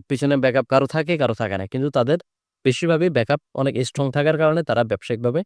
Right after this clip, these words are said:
সফল হয়ে থাকে। আপনি দেখে থাকবেন, বাংলাদেশের অধিকাংশ মানুষ আপনার ব্যাংক থেকে লোন নিয়ে কিন্তু সৌদি আরবে এসে থাকে। তো এক্ষেত্রে তারা যারা ব্যাংক নিয়ে লোন নিয়ে আসে, তারা সবসময় চাকরি করার মন মানসিকতা থাকে তাদের। তারা যে ব্যবসায় করবে, এরকম মন মানসিকতা তাদের আসে না। তারা সবসময় চিন্তা করে,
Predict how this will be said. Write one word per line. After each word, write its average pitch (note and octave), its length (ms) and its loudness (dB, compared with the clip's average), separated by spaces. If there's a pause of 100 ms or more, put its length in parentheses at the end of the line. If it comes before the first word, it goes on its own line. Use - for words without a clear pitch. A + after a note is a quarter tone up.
সফল C3 280 0
হয়ে A2 120 0
থাকে। D#2 220 -10 (280)
আপনি C3+ 240 -2
দেখে D3+ 260 2
থাকবেন, A2 320 0 (120)
বাংলাদেশের C#3+ 520 0
অধিকাংশ D3+ 480 0
মানুষ B2 340 0 (500)
আপনার A#2+ 320 -2 (140)
ব্যাংক C3 360 2
থেকে E3+ 200 -2
লোন C3+ 200 2
নিয়ে D3 220 2
কিন্তু D3 240 -4
সৌদি A2+ 220 -4
আরবে A2 160 -2
এসে - 160 -8
থাকে। - 200 -10 (560)
তো D3 140 -2
এক্ষেত্রে D#3+ 400 0
তারা E3+ 220 2
যারা C3+ 220 4
ব্যাংক A#2 260 2
নিয়ে C#3+ 160 2
লোন C3+ 180 2
নিয়ে C#3+ 180 4
আসে, G#2 200 -2
তারা C3 200 0
সবসময় D3+ 380 -2
চাকরি D3+ 360 -4
করার C3 200 2
মন C3+ 260 2
মানসিকতা A#2 580 -2
থাকে F2+ 260 -8
তাদের। F#2 240 -6 (520)
তারা B2 160 0
যে C3+ 120 2
ব্যবসায় C3+ 320 0
করবে, D#3+ 240 2
এরকম B2+ 260 0
মন B2 160 0
মানসিকতা B2 400 -2
তাদের A#2+ 220 -2
আসে G2+ 180 -6
না। C#2 100 -12 (360)
তারা C3+ 120 0
সবসময় C#3+ 360 -2
চিন্তা D3 300 0
করে, B2+ 180 2